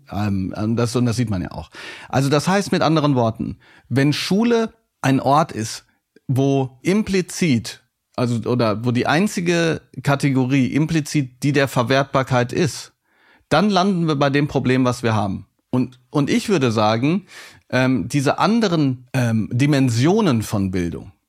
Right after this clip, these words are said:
zum Beispiel die Frage des Lernens, äh, des gemeinsamen Lernens, des vertieften Lernens,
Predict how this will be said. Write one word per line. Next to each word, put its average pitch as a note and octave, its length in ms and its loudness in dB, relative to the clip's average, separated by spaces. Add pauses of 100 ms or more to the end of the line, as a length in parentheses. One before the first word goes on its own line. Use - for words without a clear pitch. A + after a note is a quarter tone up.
(440)
zum C#3 140 2
Beispiel C#3+ 420 2
die B2 140 0
Frage C3+ 380 2
des A#2+ 240 -2
Lernens, B2 680 0 (340)
äh, A2+ 160 -2
des A2 220 -4
gemeinsamen B2+ 480 2
Lernens, B2 300 0
des A2 100 -8
vertieften C#3 440 0
Lernens, A#2 520 -2